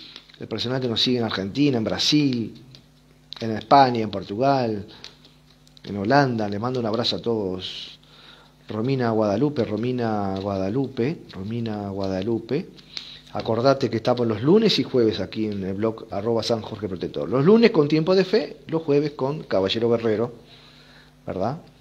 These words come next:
Dos programas diferentes, pero dos programas también espirituales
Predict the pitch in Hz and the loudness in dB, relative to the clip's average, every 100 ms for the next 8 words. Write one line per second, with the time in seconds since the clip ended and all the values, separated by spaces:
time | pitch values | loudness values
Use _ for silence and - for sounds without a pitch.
0 | - - 127 127 110 113 104 101 107 165 | -20 -6 -6 -2 0 0 0 -4 0 2
1 | 151 160 180 127 123 113 123 113 120 123 | 2 0 -2 0 0 0 -2 -2 0 -2
2 | 110 113 117 120 117 131 139 123 131 | -2 -2 -2 -4 -2 2 2 2 -2